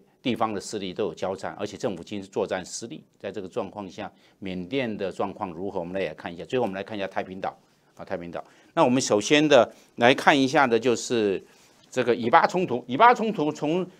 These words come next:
上个月啊，十月七号开始啊，到现在我今年十一月八号了，哦，已经打了一个多月啊，一个月出头啊。换句话说，以色列占领了整个的这个北加萨的地方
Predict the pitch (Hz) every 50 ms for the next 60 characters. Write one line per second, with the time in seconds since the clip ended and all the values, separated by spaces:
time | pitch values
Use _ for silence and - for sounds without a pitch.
0 | _ - - - 240 190 139 120 120 131 127 110 98 90 90 - - - - 113
1 | 131 170 185 175 135 101 85 - - _ _ _ _ _ _ - - - - 180
2 | 185 185 165 117 101 - 120 120 123 120 - 104 85 78 78 87 - 147 - -
3 | - 135 127 120 110 104 98 - 135 143 135 104 101 101 - - 98 95 101 107
4 | 104 98 95 - - 110 98 95 101 95 90 92 78 76 76 80 - _ _ _
5 | - 95 87 90 90 90 101 101 104 - 98 - 76 82 90 101 113 113 113 104
6 | - 92 - 95 90 92 92 92 87 71 - - - - 90 95 107 131 107 101
7 | 101 98 104 98 - - - 92 80 73 73 73 _ _ _ _ _ _ _ _
8 | _ _ _ - 101 - 127 120 117 117 113 107 117 113 113 113 - - 98 92
9 | - - 117 113 107 101 - 135 113 98 98 95 87 85 87 90 95 92 - -
10 | 123 117 107 101 95 95 85 - 104 110 127 135 147 117 92 - - _ _ _
11 | _ _ _ _ - - 113 95 98 101 92 90 - 92 87 85 98 113 110 120
12 | 120 127 110 95 92 92 - 95 85 80 85 82 82